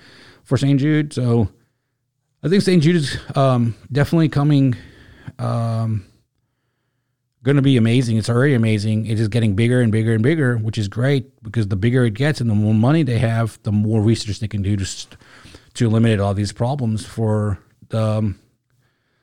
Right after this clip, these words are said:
that kids have to go through, you know, and it sucks that they have, these kids are going through that. And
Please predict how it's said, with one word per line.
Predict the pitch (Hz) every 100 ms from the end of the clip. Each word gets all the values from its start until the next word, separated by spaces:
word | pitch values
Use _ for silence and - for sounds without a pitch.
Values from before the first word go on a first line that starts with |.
| -
that | 110
kids | - 165
have | 156
to | -
go | 107 113
through, | - 104
you | 101
know, | 107 113 131 101 -
and | 110 107
it | 90
sucks | - 165 - - - - _ _ _ _ _ _ -
that | 104
they | 120
have, | 127
these | 123 -
kids | 127
are | 113
going | 101 165 180
through | 120
that. | 110 110 -
And | 117 110 107 107